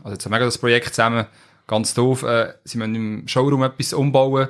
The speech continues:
Ist zu mir gekommen, hey, kannst du mir helfen, da, da irgendwo Stahlträger, da, Decke und so. Und wieder einfach, klar können wir zum Metallbauer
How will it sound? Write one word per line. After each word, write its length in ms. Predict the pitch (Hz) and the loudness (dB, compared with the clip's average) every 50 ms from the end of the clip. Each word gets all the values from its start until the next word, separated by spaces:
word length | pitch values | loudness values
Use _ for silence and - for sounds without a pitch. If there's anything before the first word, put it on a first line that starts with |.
| - _ _ _ _ _ _ | -4 _ _ _ _ _ _
Ist 100 | - - | -8 -4
zu 80 | - 123 | 0 0
mir 100 | 127 123 | 0 0
gekommen, 360 | - - 110 107 117 127 117 | 0 -4 -2 0 0 2 2
hey, 160 | 104 107 110 | 2 0 0
kannst 160 | - 123 127 | 0 -2 -2
du 40 | 139 | 0
mir 120 | 120 117 | 2 2
helfen, 240 | 120 123 120 - 113 | 2 2 0 -2 -2
da, 260 | 117 120 120 120 120 | 0 2 2 2 2
da 220 | 117 117 113 113 117 | 2 0 0 0 0
irgendwo 340 | 113 107 110 113 110 110 107 | -2 -2 -4 -4 -4 -4 -4
Stahlträger, 720 | - - 120 117 123 135 127 123 123 117 123 120 120 120 | -2 -2 0 0 0 0 0 0 2 2 2 2 0 -2
da, 180 | 120 120 120 117 | -2 -2 -2 -2
Decke 380 | - 123 123 123 - - 131 123 | -2 -4 -6 -6 -4 -4 -4 -2
und 240 | 127 123 120 117 - | -2 -2 -4 -4 -4
so. 180 | - 117 113 | -4 -4 -2
Und 180 | 113 110 107 107 107 - - - - - _ _ _ _ - | -2 -4 -6 -8 -12 -16 -20 -20 -20 -20 _ _ _ _ -12
wieder 180 | 101 95 95 | -8 -6 -6
einfach, 160 | 101 101 101 - | -6 -6 -8 -2
klar 220 | - - 143 185 | 2 2 4 4
können 140 | 180 196 202 | 4 2 0
wir 60 | 190 | -2
zum 120 | 160 - 185 | -2 -2 0
Metallbauer 520 | 185 175 165 156 160 180 165 170 165 190 | 0 0 2 2 2 4 4 2 2 2